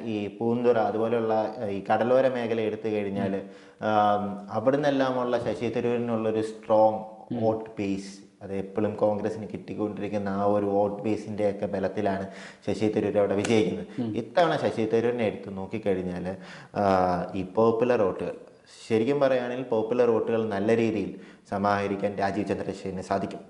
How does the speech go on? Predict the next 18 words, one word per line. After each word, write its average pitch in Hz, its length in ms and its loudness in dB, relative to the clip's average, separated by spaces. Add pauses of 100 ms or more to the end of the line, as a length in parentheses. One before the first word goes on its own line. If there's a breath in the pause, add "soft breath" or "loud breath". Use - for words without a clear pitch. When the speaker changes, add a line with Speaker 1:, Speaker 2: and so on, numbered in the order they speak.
(140)
Speaker 1:
പ്രത്യേകിച്ച് 107 420 0
യൂത്തിൻ്റെ 107 440 0
വോട്ടുകൾ. 95 280 -2 (520 loud breath)
ആ, 107 60 -4 (160)
ഞാൻ 117 180 2
ആദ്യം 123 300 2
പറഞ്ഞ 131 200 2
ശശി 120 260 -8
തരൂരിനുണ്ടായിരുന്ന 123 800 0
ഒരു 117 180 0
പി 107 100 -4 (120)
ആർ 123 120 6 (140)
ടീമിൻ്റെ 120 320 0
ഒരു 104 80 4
അനുകൂലം 90 400 -2 (340 loud breath)
അത് 131 160 2
ശരിക്കും 131 320 2
ഇത്തവണ 127 480 4